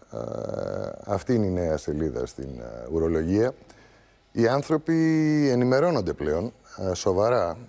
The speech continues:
ε, από εσάς, από το ίντερνετ, ε, για το ποιες είναι οι κατευθυντήριες γραμμές, ε, παγκοσμίως, ε, και επιλέγουν για τον εαυτό τους την, ε, πλέον προσφυλή μέθοδο,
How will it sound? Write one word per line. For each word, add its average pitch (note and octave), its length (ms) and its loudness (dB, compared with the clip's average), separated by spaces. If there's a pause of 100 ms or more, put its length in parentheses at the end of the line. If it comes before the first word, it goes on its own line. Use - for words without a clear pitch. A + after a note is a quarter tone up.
(100)
ε, A2 80 -2 (320)
από - 180 -2
εσάς, - 600 -2
από F#2+ 260 -2
το D#2 300 -4 (100)
ίντερνετ, C#3 500 0 (800)
ε, A#2 440 2
για G#2+ 180 2
το G#2 100 0
ποιες B2+ 360 0
είναι F2 240 -2
οι C2 520 -10
κατευθυντήριες E2 800 -2
γραμμές, D#2 540 -4
ε, C#2+ 420 -4 (220)
παγκοσμίως, E2+ 760 -2 (760)
ε, B2+ 400 0 (100)
και C3 100 0
επιλέγουν D3+ 540 2
για C3+ 120 2
τον A#2 180 2
εαυτό B2 360 2
τους D3 200 -6
την, A2 360 0
ε, G2+ 260 0
πλέον C3+ 280 2
προσφυλή A2+ 460 -2
μέθοδο, A2 680 2